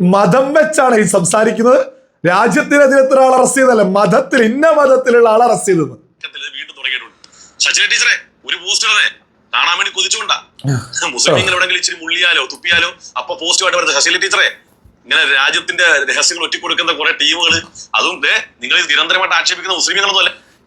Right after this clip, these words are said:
Speaker 1: എന്തിനാണ് ഇങ്ങനെ ഇരവാദം ഉന്നയിക്കുന്നത്? അല്ല, എന്റെ ലളിതമായിട്ടുള്ള ചോദ്യമാണ്, ഈ പറയുന്ന ഇത്രയും ആളുകളെ അറസ്റ്റ് ചെയ്തത്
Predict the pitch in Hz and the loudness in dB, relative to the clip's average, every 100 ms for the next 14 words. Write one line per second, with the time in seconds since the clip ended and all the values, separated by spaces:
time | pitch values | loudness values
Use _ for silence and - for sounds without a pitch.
0 | 208 220 233 233 233 214 202 185 180 180 | 2 2 2 4 4 4 2 2 2 2
1 | 175 180 190 196 202 202 202 190 180 175 | 4 4 4 4 4 4 2 2 2 2
2 | 170 170 175 160 160 - - _ - 262 | 2 2 2 2 0 -4 -20 _ 0 2
3 | 262 269 311 240 220 240 240 247 240 240 | 4 4 4 4 4 4 4 4 4 2
4 | 240 214 175 170 170 156 147 175 - _ | 0 0 2 2 2 2 2 0 -2 _
5 | _ 269 330 277 254 262 262 247 240 - | _ 0 2 4 4 4 4 2 2 4
6 | 247 262 240 220 226 233 226 233 233 190 | 4 4 4 4 4 4 4 2 4 2
7 | 196 214 220 254 190 214 214 214 202 - | 4 2 0 -2 2 4 4 4 2 -4